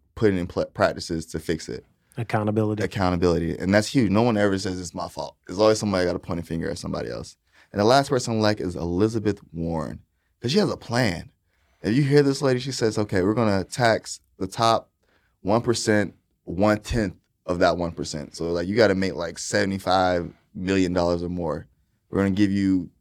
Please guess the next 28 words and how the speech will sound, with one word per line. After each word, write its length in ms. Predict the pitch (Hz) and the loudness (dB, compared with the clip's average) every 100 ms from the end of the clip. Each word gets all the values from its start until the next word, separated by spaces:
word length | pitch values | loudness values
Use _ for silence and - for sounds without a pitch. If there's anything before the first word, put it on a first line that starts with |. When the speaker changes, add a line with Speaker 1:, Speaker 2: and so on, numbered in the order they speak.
| _ - | _ 0
Speaker 1:
two 220 | 170 156 | 2 2
cents 380 | - 143 107 123 | 2 0 0 -4
on 120 | - | 0
every 260 | 117 117 113 | 2 4 4
dollar 300 | 104 104 101 | 6 6 4
that 200 | 95 95 | 0 -2
you 80 | 101 | 2
have, 300 | 92 90 82 | 4 2 0
and 100 | 92 | -2
we're 60 | |
gonna 140 | 92 87 | -2 0
give 160 | 90 | -2
it 80 | 85 | -2
back 200 | 90 78 | -4 -4
to 100 | - | -8
everybody 360 | 82 80 78 78 | -8 -6 -8 -8
else. 280 | 78 78 _ _ _ _ _ _ _ | -10 -14 _ _ _ _ _ _ _
Huge. 520 | - 196 185 113 123 | 0 4 4 4 0
It's 120 | 143 | -2
a 60 | 143 | 2
great 300 | 151 143 143 | 4 4 2
plan. 340 | 160 139 107 | 0 0 0
It's, 120 | 110 | 0
like, 200 | 123 107 | 0 -2
actually 320 | 98 113 127 117 | 2 0 0 -8
something 300 | 120 117 95 | -8 -8 -8
of 100 | - | -6
substance, 680 | - 120 - 156 160 - | 0 0 0 -6 -6 -14